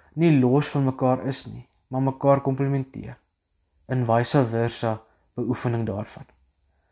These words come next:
Here, dit bepaal wat daarin gebeur, hoe ons daarna uitsien en hoe ons dit ook beoefen.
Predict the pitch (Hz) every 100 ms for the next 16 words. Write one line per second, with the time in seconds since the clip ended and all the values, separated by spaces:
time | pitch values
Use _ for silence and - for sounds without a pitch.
0 | _ _ _ _ _ _ 131 147 139 135
1 | 135 131 160 156 135 131 127 127 123 -
2 | 113 113 110 104 _ _ _ _ _ _
3 | _ _ 135 156 143 135 135 131 131 123
4 | - 156 160 - 117 131 _ _ _ _
5 | _ - 120 120 120 131 120 127 123 131
6 | 120 127 - - -